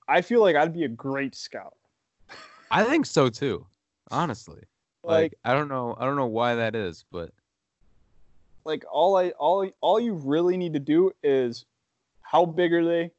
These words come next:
Speaker 1: and where did they play, and where are they going to play?
Speaker 2: That's it. That's really it.
Speaker 1: Uh, outside
Speaker 2: Not
Speaker 1: of, you
Speaker 2: hard.
Speaker 1: know, the nor-, outside of the normal intangibles, but, like, hand size, I feel like that's a gimmicky stat. I don't get why people are
Speaker 2: Yeah,
Speaker 1: so, like,
Speaker 2: hand
Speaker 1: hell
Speaker 2: size.
Speaker 1: bent on it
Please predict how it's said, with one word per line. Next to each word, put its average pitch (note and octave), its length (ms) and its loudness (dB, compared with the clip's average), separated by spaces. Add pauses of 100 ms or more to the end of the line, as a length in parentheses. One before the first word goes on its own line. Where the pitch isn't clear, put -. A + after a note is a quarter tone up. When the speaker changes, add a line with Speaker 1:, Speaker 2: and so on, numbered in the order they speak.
(120)
Speaker 1:
and C3 180 -8
where C#3+ 160 4
did D#3 140 0
they D#3 100 0
play, E3+ 440 0
and C#3+ 220 -6
where D3 260 -2
are C#3+ 140 -2
they C3 160 -2
going C3 460 -2
to A#2 100 -10
play? C#2 340 -12 (720)
Speaker 2:
That's - 180 -16
it. B2 160 -8 (680)
That's F2+ 200 -14
really G#2 280 -2
it. A2 140 -6 (340)
Speaker 1:
Uh, C#3 100 -10 (240)
outside D#3 560 2
Speaker 2:
Not D3 60 2
Speaker 1:
of, G#2+ 60 -2
you G2+ 40 -2
Speaker 2:
hard. F2+ 160 0
Speaker 1:
know, D3 140 -16
the E3+ 160 -14
nor-, E3 120 -4 (180)
outside E3+ 360 0
of D3+ 100 -6
the D3 60 -4
normal C#3 400 -4
intangibles, A#2+ 720 -8 (260)
but, C3 140 -4
like, A#2 240 -6 (140)
hand F#3 180 -8
size, F3+ 360 -6 (100)
I E3 80 0
feel E3+ 160 0
like D3 180 2
that's C#3+ 280 -2
a C3 40 -8
gimmicky B2 460 -6
stat. B2 380 -6
I C#3+ 100 0
don't E3 140 0
get F#3+ 140 2
why D3+ 160 2
people D3 380 -2
are C3 100 -2
Speaker 2:
Yeah, - 120 -4
Speaker 1:
so, D3+ 140 2
like, C3+ 160 -6
Speaker 2:
hand F#2+ 100 -8
Speaker 1:
hell B2+ 140 4
Speaker 2:
size. F2+ 240 -6
Speaker 1:
bent B2+ 120 -6 (100)
on D#4 80 -2
it - 120 -4